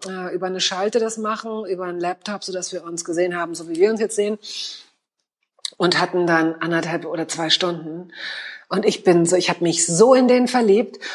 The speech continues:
Und der, das ist ein ganz wundervoller, wunderbarer Mensch. Und mich wundert gar nicht, dass jeder den liebt und jede. Und der hat, deswegen komme ich drauf, der hat auch viele Geschwister.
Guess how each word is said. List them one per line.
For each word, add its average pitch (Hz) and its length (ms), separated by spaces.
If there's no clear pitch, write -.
Und 180 240
der, 226 320
das 190 160
ist 185 100
ein 220 320
ganz 196 500
wundervoller, 233 1000
wunderbarer 208 680
Mensch. 196 300
Und 185 80
mich 170 200
wundert 202 400
gar 175 220
nicht, 220 200
dass 180 200
jeder 196 480
den 175 260
liebt 175 440
und 180 220
jede. 185 400
Und 190 240
der 240 320
hat, 220 180
deswegen 196 300
komme 214 240
ich - 120
drauf, 175 560
der 185 140
hat 202 160
auch 226 320
viele 262 320
Geschwister. 233 520